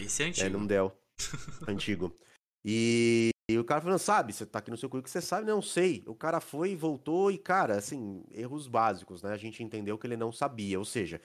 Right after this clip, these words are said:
Speaker 2: o currículo, a prova, não sei o quê, mostrava que tinha competência. E, por outro lado, na parte prática ali, ele se embananou e não conseguiu fazer.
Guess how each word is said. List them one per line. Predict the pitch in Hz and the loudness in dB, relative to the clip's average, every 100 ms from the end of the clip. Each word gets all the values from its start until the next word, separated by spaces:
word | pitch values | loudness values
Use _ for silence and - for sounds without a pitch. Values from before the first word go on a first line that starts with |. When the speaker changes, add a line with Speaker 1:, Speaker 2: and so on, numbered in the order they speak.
| - - | -18 -10
Speaker 2:
o | 104 | -8
currículo, | 135 117 110 143 - 110 | -4 -2 2 2 2 0
a | 101 | 0
prova, | 104 107 123 104 | 2 2 4 2
não | 98 | -2
sei | - 107 | -4 -4
o | |
quê, | 110 101 90 | -2 -2 -2
mostrava | 104 104 107 95 | -4 -2 0 -2
que | 98 110 | -4 -6
tinha | 113 | -6
competência. | 139 135 165 165 175 220 - - - - | -4 -2 0 0 -2 -4 -10 -20 -20 -2
E, | 160 | -2
por | 170 170 | 2 2
outro | 156 156 | 2 4
lado, | 143 135 147 160 135 | 4 6 4 0 -2
na | 120 127 | 0 0
parte | 127 123 - | 2 0 -2
prática | - 123 127 139 - 131 | 0 4 4 0 0 0
ali, | 113 120 156 160 | 2 2 4 4
ele | 151 | 4
se | 156 151 | -2 -4
embananou | 139 135 139 127 131 | 0 2 2 0 -2
e | |
não | 151 | -2
conseguiu | 147 143 135 143 | -6 -8 -4 -6
fazer. | 143 - 160 107 80 | -2 -2 0 -2 -4